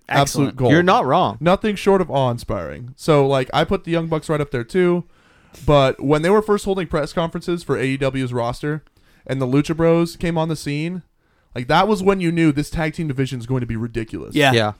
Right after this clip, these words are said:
Speaker 1: And it has, I mean, it's been the
Speaker 2: It's
Speaker 1: best.
Speaker 2: been so good.
Speaker 1: It's been the best.
Speaker 3: I'm different.
Speaker 2: What'd you say?
Speaker 3: I give the Young Bucks.
Speaker 2: The
Speaker 3: And,
Speaker 2: Bucks.
Speaker 3: and honestly, Lucha Bros were third on my list.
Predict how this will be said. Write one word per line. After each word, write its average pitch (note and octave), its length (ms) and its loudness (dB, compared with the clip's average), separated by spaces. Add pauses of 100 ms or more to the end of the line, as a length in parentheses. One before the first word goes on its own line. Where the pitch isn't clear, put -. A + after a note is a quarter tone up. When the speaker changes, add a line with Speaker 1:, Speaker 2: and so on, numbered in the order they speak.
Speaker 1:
And D#3+ 160 2
it D3+ 80 0
has, F#3 300 0
I D3 100 -2
mean, C#3+ 120 -2
it's C3+ 100 -6
been D#3 120 -2
the C#3+ 60 -4
Speaker 2:
It's C#3 80 -4
Speaker 1:
best. C#3+ 100 -2
Speaker 2:
been D3 140 0
so C3 160 -4
good. A#2+ 120 -6
Speaker 1:
It's B2 80 -4
been G3 120 0
the F#3 60 -4
best. - 360 -8 (300)
Speaker 3:
I'm D#3+ 180 4
different. D3 360 -2 (320)
Speaker 2:
What'd D3+ 160 0
you C#3 80 -4
say? C4 180 4
Speaker 3:
I C#3+ 120 4
give A3 120 -2
the G3 80 0
Young F3+ 160 2
Bucks. - 280 -4
Speaker 2:
The D3+ 140 0
Speaker 3:
And, D#3+ 120 6
Speaker 2:
Bucks. - 420 0
Speaker 3:
and D#3+ 140 2
honestly, F#3 360 2
Lucha F3 240 0
Bros F3+ 220 2
were D#3 80 0
third E3 300 4
on D3 80 2
my B2 100 0
list. - 460 -4